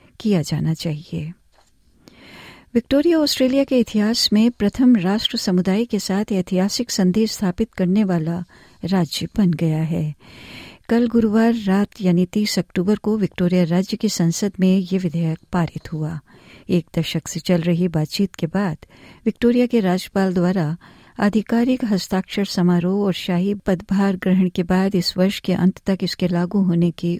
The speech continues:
उम्मीद है। ये विधेयक एक स्थायी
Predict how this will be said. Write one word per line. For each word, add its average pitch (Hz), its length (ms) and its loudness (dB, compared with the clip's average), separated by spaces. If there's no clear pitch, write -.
उम्मीद 165 480 -2
है। 170 320 -6
ये 175 120 2
विधेयक 208 580 2
एक 202 220 2
स्थायी 196 580 0